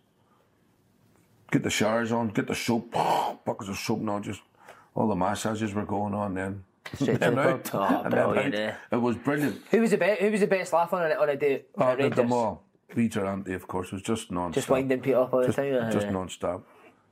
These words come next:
Speaker 1: Coops and just, and I mean, just in an alley, of course, you know.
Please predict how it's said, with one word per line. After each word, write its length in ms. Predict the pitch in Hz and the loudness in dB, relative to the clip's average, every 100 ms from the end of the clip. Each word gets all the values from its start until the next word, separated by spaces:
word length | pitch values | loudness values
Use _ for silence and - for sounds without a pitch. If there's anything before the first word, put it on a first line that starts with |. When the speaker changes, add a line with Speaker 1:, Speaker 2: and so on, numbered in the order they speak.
| _ _ | _ _
Speaker 1:
Coops 320 | - 95 - | -6 -4 -4
and 180 | 90 92 | -6 -6
just, 300 | 95 110 - | -4 -6 -6
and 200 | - 190 | -4 -2
I 40 | 214 | 0
mean, 120 | 208 | -2
just 180 | 214 - - | -4 -10 -10
in 420 | - - - 101 | -14 -16 -10 -6
an 120 | 90 | -2
alley, 260 | 82 92 95 | 0 -2 -2
of 160 | - | -6
course, 300 | - 92 - | -6 -6 -4
you 80 | - | -2
know. 180 | 170 | 0